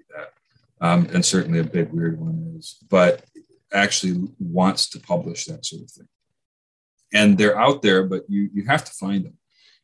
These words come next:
And if you are just kind of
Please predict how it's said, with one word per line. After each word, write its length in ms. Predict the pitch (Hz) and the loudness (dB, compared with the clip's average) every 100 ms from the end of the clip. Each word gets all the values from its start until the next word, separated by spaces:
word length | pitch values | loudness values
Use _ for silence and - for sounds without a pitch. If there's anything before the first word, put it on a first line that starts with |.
| _ | _
And 720 | 101 101 98 95 95 95 92 85 _ - | 0 2 4 2 2 2 0 -4 _ -2
if 340 | 107 104 - - - - _ | 2 2 0 -10 -14 -20 _
you 260 | 101 101 107 | -6 0 4
are 120 | 104 | 4
just 380 | 101 117 - - | 4 -2 -4 -4
kind 200 | 117 110 | 0 2
of 280 | 101 90 | 2 0